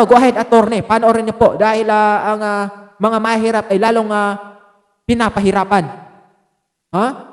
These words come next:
Tingnan nyo ang mga pampublikong ospital. Sobrang haba-haba ng pila. Hmm. Pumipila para magpagamot.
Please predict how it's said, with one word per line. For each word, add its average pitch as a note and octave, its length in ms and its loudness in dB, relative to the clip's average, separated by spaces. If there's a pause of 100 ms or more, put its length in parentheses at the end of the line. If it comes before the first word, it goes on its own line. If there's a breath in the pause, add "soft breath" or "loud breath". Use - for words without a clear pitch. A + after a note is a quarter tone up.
(760)
Tingnan D4 360 2
nyo C#4 120 4
ang C4 120 4
mga B3+ 200 0
pampublikong A#3+ 640 2
ospital. F#3 400 -2 (460)
Sobrang C4+ 340 8
haba-haba A3+ 480 4
ng A3 160 0
pila. F#3+ 240 2 (1300)
Hmm. G#3+ 200 -6 (520)
Pumipila C#4+ 720 4
para C4+ 240 8
magpagamot. A3 500 4